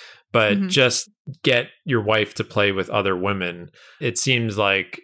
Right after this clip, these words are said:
Speaker 1: I see a lot of husbands will be like, "Oh, you're, you're doing," like, they'll, they'll get too instructive to them, and then you can see, like, the wife's
Speaker 2: Oh,
Speaker 1: getting
Speaker 2: yeah.
Speaker 1: pissed off.
Speaker 2: You gotta get her comfortable enough to go to the range and hit balls on her own. So she's gonna need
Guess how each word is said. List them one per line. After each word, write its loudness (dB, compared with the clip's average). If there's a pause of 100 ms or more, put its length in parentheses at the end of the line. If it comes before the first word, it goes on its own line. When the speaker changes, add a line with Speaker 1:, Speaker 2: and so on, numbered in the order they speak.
Speaker 1:
I 2
see 0
a 4
lot 4
of 2
husbands -4
will -10
be -2
like, 0
"Oh, 0
you're, -6
you're -8
doing," -4
like, 0
they'll, -2
they'll 0
get -2
too -2
instructive -2
to -6
them, -2
and -8
then -6
you -6
can -4
see, -2
like, -2
the -8
wife's 2
Speaker 2:
Oh, -2
Speaker 1:
getting -2
Speaker 2:
yeah. -8
Speaker 1:
pissed -2
off. -2
Speaker 2:
You 0
gotta 2
get 2
her 4
comfortable 0
enough 2
to -4
go 2
to -6
the -2
range -2
and -2
hit -4
balls 0
on -2
her -2
own. -6
So -2
she's -4
gonna 4
need 4